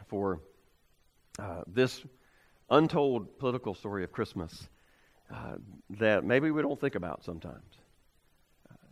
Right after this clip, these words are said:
think about, uh, while today it just seems like the normal, uh, beautiful, uh, romantic picture of Mary and Joseph in the manger and the shepherds and the wise men.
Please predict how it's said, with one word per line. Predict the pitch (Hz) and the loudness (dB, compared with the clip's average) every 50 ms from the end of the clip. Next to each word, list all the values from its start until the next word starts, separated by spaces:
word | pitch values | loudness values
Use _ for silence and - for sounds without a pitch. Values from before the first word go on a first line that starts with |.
| _ _ | _ _
think | - 127 127 131 147 | 2 2 2 4 2
about, | 113 113 113 107 101 87 - | 4 4 4 4 4 2 0
uh, | 113 95 | -4 -6
while | 92 80 98 120 120 120 117 104 90 | -4 -2 2 6 6 8 6 6 4
today | - - - 113 104 113 117 120 127 127 117 | -2 -4 -6 -2 4 6 6 6 6 6 4
it | 104 98 92 | 4 2 2
just | 110 107 - - | 0 -2 -4 -4
seems | - 120 117 117 113 107 92 | -2 0 0 2 0 0 -2
like | 98 98 98 - | -2 -4 -4 -4
the | 95 92 | -4 -4
normal, | 92 95 95 98 107 113 113 113 110 98 - - _ _ _ _ _ - - _ - | -4 -2 -2 -2 -2 0 0 0 0 -2 -4 -8 _ _ _ _ _ -20 -20 _ -8
uh, | - 92 90 85 85 | -4 -4 -2 -2 -4
beautiful, | 85 87 107 110 117 113 120 113 - 113 110 107 101 101 98 92 80 - - _ _ _ _ _ _ _ _ _ _ - - | -4 -4 -2 -2 0 0 0 -2 -2 -2 -2 0 0 -2 -2 -4 -8 -12 -20 _ _ _ _ _ _ _ _ _ _ -14 -12
uh, | 87 87 76 | -10 -8 -4
romantic | 69 101 104 101 98 104 107 117 127 - - 120 - - - | -2 0 2 2 4 4 4 4 2 0 -2 -6 -6 -8 -8
picture | - 131 - - - - 110 104 101 | -6 -6 -6 -6 -4 -4 -2 -2 -2
of | 90 95 92 90 85 - - _ _ _ _ _ _ _ _ _ _ _ _ - | -2 -2 -2 -4 -4 -8 -14 _ _ _ _ _ _ _ _ _ _ _ _ -8
Mary | - 98 101 107 110 113 | -4 -2 0 0 0 0
and | 107 104 | -2 -2
Joseph | 101 104 107 110 104 110 107 - - | -2 -2 -2 -2 -2 -4 -4 -4 -6
in | 104 101 | -6 -4
the | 101 | -4
manger | 95 98 98 101 104 107 104 104 101 101 101 101 | -2 -2 -2 -2 -2 -2 -4 -4 -6 -6 -6 -6
and | 95 87 92 85 | -8 -8 -8 -8
the | 87 82 | -10 -10
shepherds | - - - 135 120 - - 110 104 101 98 95 | -10 -4 -2 -2 -2 -2 -4 -6 -6 -6 -8 -12
and | 87 87 | -14 -14
the | 87 - | -14 -10
wise | - 98 104 104 104 101 92 101 | -4 -2 0 0 -2 -2 -4 -6
men. | 98 95 90 90 | -6 -6 -6 -8